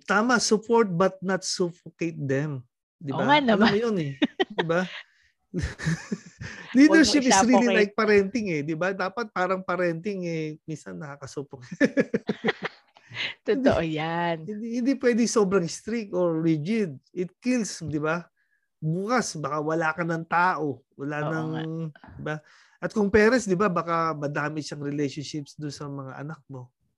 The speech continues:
Speaker 1: Yung lagi
Speaker 2: Pag
Speaker 1: na lang
Speaker 2: sobrang
Speaker 1: natatakot
Speaker 2: higpit.
Speaker 1: sa'yo. Yeah. Hindi maganda eh. Hindi,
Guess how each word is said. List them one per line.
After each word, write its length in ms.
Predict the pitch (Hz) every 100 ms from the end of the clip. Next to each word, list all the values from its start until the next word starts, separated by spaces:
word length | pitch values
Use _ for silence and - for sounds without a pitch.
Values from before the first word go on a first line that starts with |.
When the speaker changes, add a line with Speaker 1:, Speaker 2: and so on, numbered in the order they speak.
| _
Speaker 1:
Yung 320 | 160 156 147 143
lagi 240 | 123 127
Speaker 2:
Pag 160 | 175 135
Speaker 1:
na 20 |
lang 80 | 139
Speaker 2:
sobrang 460 | 165 165 165 156
Speaker 1:
natatakot 360 | 156 135 139 143
Speaker 2:
higpit. 80 | 151
Speaker 1:
sa'yo. 260 | 160 143 131 127 139
Yeah. 300 | 143 147 156 151 _ -
Hindi 160 | 170 165
maganda 440 | 156 151 147 151
eh. 180 | 147 127 _ - - - - -
Hindi, 200 | 185